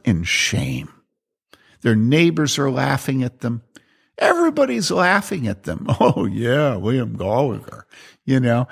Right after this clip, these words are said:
And it could have been brought to an end quickly by giving Liam the dignity of charges. And they could have announced to all the people, "This is terrible, and we have filed charges and judicial process.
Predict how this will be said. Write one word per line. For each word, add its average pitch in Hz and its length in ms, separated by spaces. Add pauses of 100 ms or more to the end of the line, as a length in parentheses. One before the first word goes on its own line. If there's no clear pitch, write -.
(160)
And 233 120
it - 160
could 320 220
have 220 160
been 131 180
brought 131 360
to 135 140
an 123 100
end 117 180
quickly 156 420
by 107 200
giving 147 360
Liam 123 340
the 101 100
dignity 131 720 (920)
of 131 140
charges. 143 720 (680)
And 160 300
they 185 140
could 208 160
have 151 80
announced 151 420
to - 60
all 139 120
the 139 80
people, 123 400 (280)
"This 139 260
is 117 240
terrible, 107 720
and 101 240
we 120 200
have 117 120
filed 123 400
charges - 600
and 101 160
judicial 104 400
process. - 680